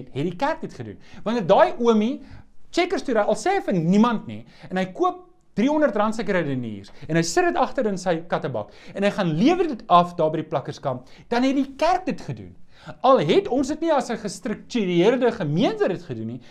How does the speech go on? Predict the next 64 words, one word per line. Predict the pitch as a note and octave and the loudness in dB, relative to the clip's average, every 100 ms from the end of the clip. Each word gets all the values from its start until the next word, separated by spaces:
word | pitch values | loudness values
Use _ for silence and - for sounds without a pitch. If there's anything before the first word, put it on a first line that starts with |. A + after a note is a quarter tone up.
| - | -10
maar | G#3 C4 F3+ | 0 2 2
hy | G#3 F4+ | 2 2
is | D#4 D#3+ | 2 0
deel | G#3+ A#3 | 0 0
van | A#3 | 0
die | G#3 | 2
liggaam | F3+ F3+ G#3 | 2 0 -2
van | A#3 | -4
Christus. | - F#4+ E4+ C4+ | -6 -8 -8 -8
Die | C#4+ | -6
kerk | G4+ A4+ - | -2 -2 -2
het | C#4 | -8
dit | F#3 | -8
gedoen. | C3 G#2+ - - G3 - | -10 -10 -12 -18 -18 0
Enigiets | E4+ A4 G#4+ F4+ | 2 2 0 -2
wat | F4 | 0
jy | C#4 | 4
as | D4 | 4
gelowige | D4 B3+ A#3+ B3 - | 4 0 0 0 -4
doen, | E3+ F3 F3 - - | -2 -4 -4 -12 -6
positief | G3+ A3 C4 | -2 -2 0
of | A3+ G#3 | 0 0
negatief, | G3+ F#3+ D#3+ - - - | -2 -4 -8 -12 -18 -4
het | F#3+ B3 | 0 2
die | C4+ | 2
kerk | F4 F4+ | 0 0
gedoen, | - D3 G#2+ | -4 -8 -6
want | A2+ F3+ | -8 -6
ons | A3 B3 | -4 -4
is | C4+ | -6
deel | - F#3+ G#3+ | -4 -2 -2
van | A#3 | -4
die | F#3 | -4
liggaam | F3 G3+ | -2 -4
van | F3+ F3 | -6 -8
Christus. | G3 E3+ A#2 | -8 -8 -8
Nou | C#3 | -6
hoor | F3 E4+ | -2 -2
gou-gou | F#4+ E4 B3+ | -2 -4 -2
mooi. | B2 G2 - - - - - - | -4 -6 -12 -20 -20 -20 -18 -6
Ek | - F4 G4+ | 2 4 4
en | D4+ | 2
jy | E3+ E3+ | 2 2
is | F3 | 0
die | F3 C#3+ | -2 -6
hande | B2 F#3+ C#4 D4+ | -2 0 0 0
en | C#4 | 0
die | A#3 | -2
voete | - C#4 - A#3 | -2 -4 -4 -4
van | A3+ F#3+ | -4 -4
Jesus. | C3 D#3+ F3+ - G#2+ - - - - - | -4 -4 -6 -8 -16 -20 -20 -20 -14 -4
As | F3+ A#2 | -2 -2
jy | A2+ A3+ G4 | 0 2 2
dit | A4 | 0
gedoen | - C3+ A#2+ | -6 -8 -8
het, | B2 - | -10 -6
het | F#3+ | -4
nie | G#3 G#4 | -4 -4
net | F#4+ | -4
die | - | -6
kerk | - D4+ F4 | -4 -4 -4
dit | A#3+ | -8
gedoen | - A2+ G#2 | -12 -14 -12
nie, | G#2 | -14